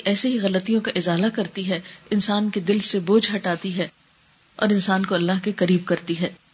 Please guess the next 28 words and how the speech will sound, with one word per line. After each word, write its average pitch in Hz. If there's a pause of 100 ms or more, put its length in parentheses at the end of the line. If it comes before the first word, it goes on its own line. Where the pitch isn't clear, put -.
(400)
اسی 254
لیے 196 (440)
حدیث 208
پاک 190
میں 185
آتا 180
ہے، 180 (720)
"من 220
لزم 240
الاستغفار 196 (840)
جعل 214
اللہ 196
لہ 185
من 190
کل 240
ہم 196 (240)
فرجا۔" 214 (960)
جس 226
نے 214 (320)
استغفار 220
کی 247
پابندی 196
کی، 185 (800)
اللہ 214
تعالیٰ 214
اس 190
کے 220
لیے 190